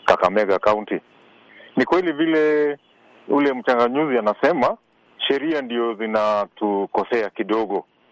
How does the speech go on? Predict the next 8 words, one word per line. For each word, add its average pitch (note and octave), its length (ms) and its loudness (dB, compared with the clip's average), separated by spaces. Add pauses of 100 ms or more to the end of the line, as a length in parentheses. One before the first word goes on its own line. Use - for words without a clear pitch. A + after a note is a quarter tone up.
(560)
Lakini C3 400 -4
sasa, C3+ 200 -2
kama B2+ 300 -2
nitaongea B2+ 540 -2
mara G#2+ 260 -2
mbili, G#2 280 -4
kama A#2+ 240 -2
mwalimu, C3+ 560 -4